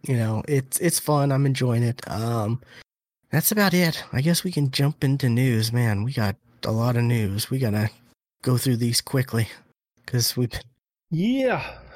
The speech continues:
Speaker 2: Um, news.
Speaker 1: What you got?
Speaker 2: Um, Nvidia, well, rumors and leaks have been ar-, been around for a while, but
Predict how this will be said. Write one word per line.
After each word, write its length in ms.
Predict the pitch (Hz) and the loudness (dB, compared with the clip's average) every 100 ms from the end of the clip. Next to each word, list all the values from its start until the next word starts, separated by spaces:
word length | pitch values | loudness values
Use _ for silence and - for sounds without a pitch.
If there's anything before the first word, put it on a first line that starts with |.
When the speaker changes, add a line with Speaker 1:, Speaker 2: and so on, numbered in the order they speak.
| - | -8
Speaker 2:
Um, 500 | - 202 220 220 214 202 _ _ _ _ | -2 0 0 0 -4 -6 _ _ _ _
news. 760 | 170 208 226 185 131 - - - | -2 0 2 2 0 -6 -12 -8
Speaker 1:
What 200 | 151 156 | 0 2
you 160 | 175 185 | 4 4
got? 140 | 190 | 2
Speaker 2:
Um, 60 | 185 - _ _ _ _ | 0 -4 _ _ _ _
Nvidia, 680 | 196 185 165 226 202 208 226 - _ _ _ _ | -4 0 0 0 -2 -2 -4 -10 _ _ _ _
well, 420 | - 160 160 143 - _ _ | -2 2 2 -2 -8 _ _
rumors 520 | 175 165 226 220 208 185 | -4 0 2 2 2 2
and 140 | 170 | 0
leaks 640 | 170 175 - - - - - - | 0 -2 -6 -6 -8 -10 -16 -6
have 200 | 147 139 | -2 0
been 140 | 156 | 0
ar-, 220 | 147 147 | 2 0
been 160 | 151 143 | 0 -2
around 280 | 135 139 127 | 0 -2 -2
for 120 | 147 | -2
a 60 | 131 | 0
while, 340 | 113 120 117 _ - - _ | 0 0 -2 _ -20 -20 _
but 260 | 131 139 | -2 -2